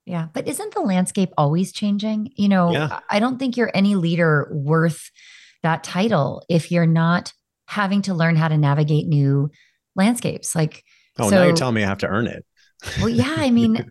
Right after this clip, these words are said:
Speaker 2: <laughs>
Speaker 1: but why wouldn't that change? You know,
Speaker 2: Right,
Speaker 1: I, I, like,
Speaker 2: right.
Speaker 1: everything else is changing around us. Like, the
Speaker 2: Yeah.
Speaker 1: whole world has gone upside down.
Speaker 2: Yeah.
Speaker 1: I, I, and, um, but you're right that sometimes I feel like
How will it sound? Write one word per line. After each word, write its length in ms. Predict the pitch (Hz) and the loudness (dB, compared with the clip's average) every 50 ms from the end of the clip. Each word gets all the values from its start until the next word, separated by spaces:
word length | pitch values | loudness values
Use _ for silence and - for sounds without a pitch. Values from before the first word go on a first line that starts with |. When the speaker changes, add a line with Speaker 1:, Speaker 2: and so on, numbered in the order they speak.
| - | -14
Speaker 2:
<laughs> 100 | - - | -16 -8
Speaker 1:
but 160 | 190 226 247 220 | -4 -4 -2 -2
why 200 | 240 254 269 262 | 0 0 0 0
wouldn't 240 | 254 311 262 294 | 0 -2 -2 0
that 180 | 233 170 147 - | 0 0 0 0
change? 480 | - - 160 156 143 - 170 202 - - | -4 -6 -8 -8 -8 -10 -14 -18 -8 -2
You 120 | 220 247 | 0 2
know, 180 | - 247 254 269 | 2 4 4 2
Speaker 2:
Right, 140 | 285 - - | 2 0 -4
Speaker 1:
I, 180 | - - - - | -6 -8 -4 0
I, 40 | 262 | 0
like, 80 | 247 233 | 2 2
Speaker 2:
right. 80 | - | 2
Speaker 1:
everything 240 | - 302 302 302 285 | 0 -2 -2 -2 -2
else 160 | 294 294 302 | -4 -4 -4
is 100 | 294 - | -4 -4
changing 320 | - 240 220 185 190 180 170 | 0 2 2 2 4 2 2
around 240 | 156 143 143 147 | 2 0 0 0
us. 260 | 170 220 240 - - - | 0 -2 -2 -4 -4 -4
Like, 140 | 226 208 - | -2 -2 -2
the 60 | 233 | -2
Speaker 2:
Yeah. 120 | 185 196 262 | -2 -2 -2
Speaker 1:
whole 80 | 247 202 | -2 -2
world 380 | 214 233 269 277 262 240 190 | 0 2 2 4 2 2 0
has 100 | 202 180 | 0 -2
gone 140 | - 190 180 | 0 0 0
upside 260 | 175 165 - - 170 | 0 -2 -2 -4 -2
down. 440 | 180 220 240 220 175 156 151 156 147 - - - - | 0 2 2 2 2 2 0 0 -2 -6 -12 -16 -10
Speaker 2:
Yeah. 200 | 98 92 92 92 - _ _ - | -8 -8 -8 -8 -12 _ _ -8
Speaker 1:
I, 120 | - - - | -8 -6 -4
I, 100 | - 208 220 | -2 -2 -2
and, 260 | - - 214 196 196 | -2 0 0 2 2
um, 220 | 190 190 185 185 180 | 4 4 2 2 0
but 160 | 202 214 - | 0 -2 0
you're 140 | 208 202 202 | 0 0 2
right 340 | 214 220 220 208 196 190 - - | 2 2 2 2 0 -2 -2 0
that 240 | 196 185 185 190 - _ _ - | 0 2 2 0 -2 _ _ -10
sometimes 480 | - - 233 226 226 220 240 240 233 226 | -4 -2 0 0 0 0 0 0 0 0
I 140 | 214 208 196 | 0 -2 -2
feel 520 | - - 165 165 156 156 160 165 - - | -4 -4 -4 -2 0 0 0 -2 -4 -4
like 360 | 165 170 160 156 151 151 - | -4 -2 -2 0 -2 -4 -6